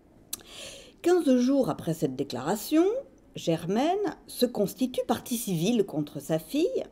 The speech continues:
pour défendre la mémoire de son époux et pour rechercher, pour participer à la recherche d'un complice. L'enquête va durer quatre mois et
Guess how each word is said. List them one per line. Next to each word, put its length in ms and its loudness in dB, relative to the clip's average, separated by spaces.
pour 180 0
défendre 760 6
la 100 -6
mémoire 420 2
de 100 -6
son 260 -4
époux 340 0
et 100 0
pour 480 2
rechercher, 720 2
pour 120 -8
participer 640 -4
à 60 -2
la 80 -2
recherche 400 -2
d'un 140 2
complice. 680 -8
L'enquête 520 8
va 140 2
durer 460 4
quatre 360 -4
mois 540 2
et 300 4